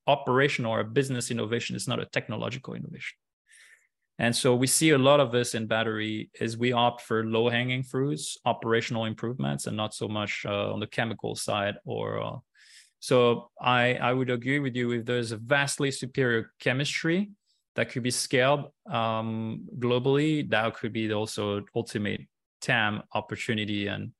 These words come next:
huge returner. There's just been so many, it's been a, a, you know, a, a, um, a, a graveyard. There's been hundreds of batter-, you know, battery tech companies that have failed.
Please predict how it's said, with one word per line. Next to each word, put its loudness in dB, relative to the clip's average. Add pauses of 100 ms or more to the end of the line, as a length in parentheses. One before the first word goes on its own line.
(100)
huge -4 (260)
returner. -4 (540)
There's 2
just -2
been 0
so 4
many, 0
it's -6
been 0
a, 0
a, 2
you -2
know, 0
a, 0
a, -2
um, -8 (800)
a, -2 (220)
a 0
graveyard. 2
There's -8
been -4
hundreds 0
of -8
batter-, -2
you -4
know, -6
battery 0
tech -4
companies -6
that -4
have -4
failed. -6